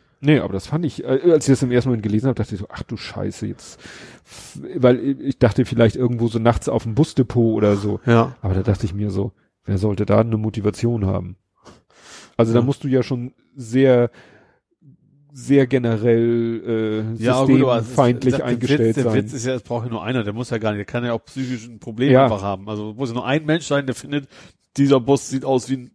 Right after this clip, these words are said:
Speaker 2: Drache oder <laughs> keine Ahnung was.
Speaker 1: Ja, aber das ist dann nicht unbedingt so politisch,
Speaker 2: Nee,
Speaker 1: äh,
Speaker 2: aber das trotzdem reicht
Speaker 1: ambitioniert.
Speaker 2: einer, um, um, um sowas abzufackeln.
Speaker 1: Ja.
Speaker 2: Das ist wahrscheinlich nicht so, nicht
Speaker 1: Nee,
Speaker 2: so
Speaker 1: aber
Speaker 2: schwer.
Speaker 1: war ja
Speaker 2: Aber war
Speaker 1: dann
Speaker 2: ein technischer Defekt, ja.
Speaker 1: Ja.
Speaker 2: Ja,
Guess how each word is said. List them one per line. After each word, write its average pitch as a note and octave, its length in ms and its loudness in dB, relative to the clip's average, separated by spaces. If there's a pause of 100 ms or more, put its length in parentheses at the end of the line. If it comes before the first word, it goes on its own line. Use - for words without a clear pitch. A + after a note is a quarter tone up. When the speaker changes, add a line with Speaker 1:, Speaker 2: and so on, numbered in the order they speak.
(280)
Speaker 2:
Drache A2+ 400 2
oder G#2+ 240 2
<laughs> - 0 -
keine - 360 -2
Ahnung A#2+ 260 -2
was. A2+ 160 2 (180)
Speaker 1:
Ja, B2+ 220 6
aber A#2 140 0
das A#2+ 180 -2
ist D3 120 -4
dann B2+ 140 2
nicht B2+ 180 -4
unbedingt B2 380 -2
so A#2 80 -4
politisch, B2+ 640 -6
Speaker 2:
Nee, F3 200 6
Speaker 1:
äh, G#2+ 100 -4
Speaker 2:
aber A#2+ 180 4
das A2+ 140 0
trotzdem A#2 280 0
reicht A2+ 260 2
Speaker 1:
ambitioniert. B2+ 260 2
Speaker 2:
einer, B2+ 80 2
um, B2 160 -4
um, C3 380 -6
um C3 80 -6
sowas A#2+ 180 -4
abzufackeln. A2 560 -6
Speaker 1:
Ja. C#3 120 2
Speaker 2:
Das A#2+ 80 -2
ist A2 60 -8
wahrscheinlich A2+ 260 -6
nicht A2 60 -12
so, A#2+ 60 -14
nicht B2 140 -4
Speaker 1:
Nee, D3 100 6
Speaker 2:
so - 80 2
Speaker 1:
aber B2+ 160 4
Speaker 2:
schwer. F#2+ 240 -2 (180)
Speaker 1:
war C3 140 4
ja C3 60 6
Speaker 2:
Aber B2 100 6
war B2+ 80 6
Speaker 1:
dann B2 80 0
Speaker 2:
ein A2+ 40 -10
technischer A#2 300 -4
Defekt, G2+ 440 -10
ja. F2 60 -10
Speaker 1:
Ja. B2 200 -12 (2250)
Speaker 2:
Ja, G#3 360 4